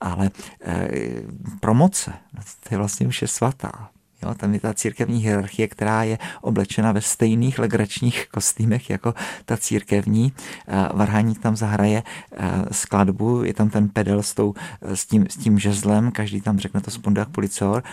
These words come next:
No, to je v podstatě náboženská rituální slavnost.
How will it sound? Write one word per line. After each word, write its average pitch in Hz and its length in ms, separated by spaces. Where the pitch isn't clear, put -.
No, 101 80
to 113 60
je 113 40
v - 120
podstatě 120 580
náboženská 107 720
rituální 107 500
slavnost. 107 480